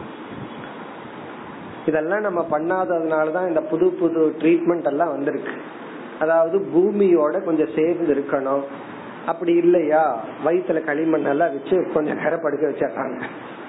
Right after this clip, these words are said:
அப்படி வந்து ஏன் இதெல்லாம் ஒரு ட்ரீட்மெண்டா வருதுன்னா, இதெல்லாம் நம்ம நார்மலா செய்யாததுனால இதுவே ஒரு ட்ரீட்மெண்ட் ஆயிடுது. இப்ப உதக வாச விரதம்னா தண்ணிக்குள்ள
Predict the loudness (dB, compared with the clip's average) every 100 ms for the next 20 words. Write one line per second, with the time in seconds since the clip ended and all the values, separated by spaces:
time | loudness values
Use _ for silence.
0 | -6 -6 0 2 2 2 2 2 2 2
1 | 2 2 0 -2 0 2 2 2 2 2
2 | -2 0 0 0 2 0 -4 -6 -2 0
3 | 0 0 -2 -4 -2 -2 0 0 0 0
4 | 0 -2 0 0 0 0 -2 -2 0 2
5 | 0 -2 -10 -12 -10 2 4 6 4 4
6 | 2 -2 -4 0 0 2 0 0 0 0
7 | 0 -2 -4 -6 -14 -14 -2 2 4 4
8 | 2 0 2 0 0 -2 -2 0 0 -2
9 | -2 -4 2 2 2 0 0